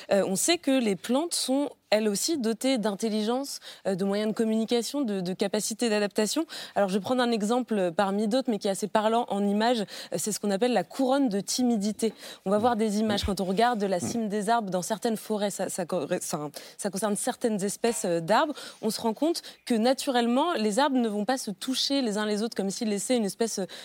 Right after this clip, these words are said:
d'espace, euh, vital, euh, à leurs voisins, comme s'il s'agissait de pas empiéter sur le voisin. Alors là, je le dis en termes, pour le coup, très, euh, anthropocentrés, euh, mais c'est un phénomène qu'on comprend encore mal et qui montre ces capacités de communication et cette intelligence, euh, des plantes.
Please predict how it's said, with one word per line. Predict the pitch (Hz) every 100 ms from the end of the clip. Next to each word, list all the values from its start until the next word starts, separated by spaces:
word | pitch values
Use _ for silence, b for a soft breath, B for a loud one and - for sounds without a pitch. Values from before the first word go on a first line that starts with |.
| B
d'espace, | 180 208 - 240 220 226
euh, | 190
vital, | 180 202 226 226 226
euh, | 185
à | 185
leurs | 196
voisins, | 202 196 196
comme | 208
s'il | 190 220
s'agissait | 185 208 190 254
de |
pas | - -
empiéter | 208 202 220
sur | 220 214
le | 196
voisin. | 196 202
Alors | 180 175
là, | 196
je | 185
le |
dis | 180 196
en | 180
termes, | 214 196
pour | 190
le | 180
coup, | 175
très, | - - 196
euh, | 160 B B
anthropocentrés, | 196 - 196 214 - 220 - 294 B B B
euh, | 190 185
mais | 190 233 254 -
c'est | -
un | 202
phénomène | 226 214 247
qu'on | - 208 -
comprend | 233 208 - 247
encore | 208 214 202
mal | 277
et | 277
qui | - 202
montre | 240 320 - 208
ces | -
capacités | 196 190 202 - 233
de |
communication | - 202 196 196 196 - 285 B B B
et |
cette | 190 208
intelligence, | 226 240 208 214 240 -
euh, | 185
des | 175 202
plantes. | 254 339